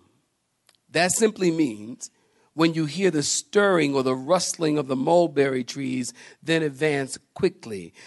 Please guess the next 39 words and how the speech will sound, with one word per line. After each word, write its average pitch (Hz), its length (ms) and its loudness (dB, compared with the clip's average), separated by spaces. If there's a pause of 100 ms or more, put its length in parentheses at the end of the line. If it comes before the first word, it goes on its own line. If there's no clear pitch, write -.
(120)
because 127 340 -2
God 160 400 4
is 131 120 -4
going 139 260 0
to 123 100 -10
strike 139 640 -6
them. 98 500 -10 (840)
Now, 147 160 2
hearing 247 400 2
the 208 80 4
sound 190 340 2
of 151 60 -6
the 156 100 2
mulberry 151 720 2
trees, 123 400 -8
the 160 220 -4
ancient 233 420 -6
rabbis, 143 580 -4
listen, 123 600 -8 (600)
they 214 200 2
said 147 440 2
that 139 200 2
this 190 180 -4
was 175 140 -2
the 151 100 -2
movement 156 460 2
of 131 100 -2
angels. 120 720 -6 (460)
They 185 300 2
taught 208 400 4
that 143 140 -4
this 185 200 -2
was 180 140 -4
the 160 80 0
moving 170 500 2
of 156 80 0
the 143 100 0
Lord's 151 360 0
army 120 720 -6